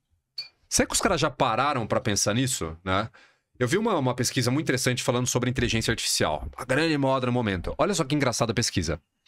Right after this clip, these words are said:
A pesquisa fala que eu falo, as pessoas têm que começar a aprend-, aprender a ler as entrelinhas, tá? A pesquisa fala sobre inteligência artificial que, sei lá, setenta por cento sabem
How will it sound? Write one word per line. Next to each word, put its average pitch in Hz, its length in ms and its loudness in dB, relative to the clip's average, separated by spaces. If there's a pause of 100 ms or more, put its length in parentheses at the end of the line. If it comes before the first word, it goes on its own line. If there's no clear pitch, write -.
(1300)
A - 80 -2
pesquisa 147 380 2
fala 147 300 2
que 101 680 2 (1600)
eu 127 80 2
falo, 135 220 0
as 127 100 0
pessoas 131 220 0
têm 139 80 0
que 135 40 2
começar 139 180 2
a 135 40 0
aprend-, 131 300 0
aprender 123 440 2
a 143 40 2
ler 135 140 2
as 131 140 0
entrelinhas, 120 520 0
tá? 92 120 2
A 107 60 -8 (280)
pesquisa 131 340 0
fala 117 240 2
sobre 113 200 0
inteligência 110 400 0
artificial 107 400 0
que, - 60 -2
sei 131 140 0
lá, 113 140 0
setenta 123 360 -2
por 131 140 0
cento 113 240 0
sabem 139 560 0